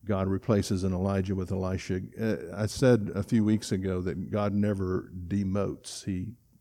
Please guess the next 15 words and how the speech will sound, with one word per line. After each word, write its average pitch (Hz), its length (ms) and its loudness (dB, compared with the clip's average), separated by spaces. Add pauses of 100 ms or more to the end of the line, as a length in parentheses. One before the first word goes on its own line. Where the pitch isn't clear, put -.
(120)
always 92 380 -6
promotes, - 640 -8
and 87 180 -8
so 95 220 -8
expect - 480 -10
a - 20 -12
promotion 92 480 -8 (920)
and 87 100 -10
expect - 400 -4
a 95 40 -4
double 92 280 -2
portion 87 580 -6 (1200)
of 92 460 -4 (800)
the 107 100 -2
Spirit - 720 6